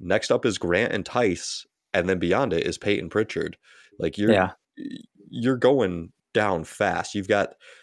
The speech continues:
Speaker 1: seven playable pieces right now. One of them is Daniel Tice.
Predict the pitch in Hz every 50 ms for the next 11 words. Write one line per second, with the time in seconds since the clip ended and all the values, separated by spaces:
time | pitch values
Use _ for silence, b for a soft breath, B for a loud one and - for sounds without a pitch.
0 | b b - - - - 107 107 101 98 92 87 - 101 95 90 85 80 90 80
1 | 78 - - - 104 98 90 - - 82 80 78 - 82 80 - - 85 80 80
2 | 80 80 82 82 98 92 85 80 80 78 80 - - 90 82 80 80 - - -
3 | - - - - - - - - -